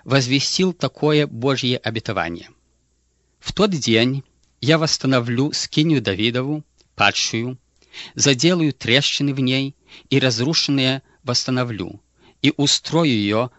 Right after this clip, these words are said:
как в дни древние". На соборе апостолов и пресвитеров в Иерусалиме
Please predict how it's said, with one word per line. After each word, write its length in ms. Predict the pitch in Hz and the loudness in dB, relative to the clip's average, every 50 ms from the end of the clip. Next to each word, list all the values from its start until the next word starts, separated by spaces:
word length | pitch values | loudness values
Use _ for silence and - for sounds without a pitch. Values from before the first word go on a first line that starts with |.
| _ _ | _ _
как 260 | - - 127 127 - - | 2 2 2 2 2 -2
в 120 | 110 113 | -6 -4
дни 240 | 107 110 107 110 110 | -2 0 0 0 0
древние". 640 | 104 110 139 143 143 131 120 101 87 90 82 - - _ _ _ _ _ _ _ _ _ _ _ _ _ _ _ _ _ _ _ _ _ _ _ _ _ _ _ _ _ _ - | 0 0 0 0 0 0 -2 -4 -6 -6 -8 -12 -16 _ _ _ _ _ _ _ _ _ _ _ _ _ _ _ _ _ _ _ _ _ _ _ _ _ _ _ _ _ _ -4
На 120 | 127 131 | -2 0
соборе 420 | 127 - 151 143 156 185 196 190 175 | 0 0 -2 -2 -2 0 0 0 0
апостолов 840 | - 110 - - - 107 117 - - - 123 131 143 147 - - - | -2 -4 -4 -2 -2 -2 -2 -2 -4 -4 -4 -4 -4 -4 -6 -8 -8
и 100 | - 113 | -8 -6
пресвитеров 800 | - 131 113 - - - 131 135 - - 131 139 143 - - - - | -4 -2 -2 -2 0 0 0 -2 0 0 -2 -2 -2 -4 -8 -8 -6
в 20 | |
Иерусалиме 720 | 104 92 95 - - 101 95 92 107 113 120 123 135 151 | -4 -4 -4 -4 -4 -4 0 2 2 2 2 0 -2 -6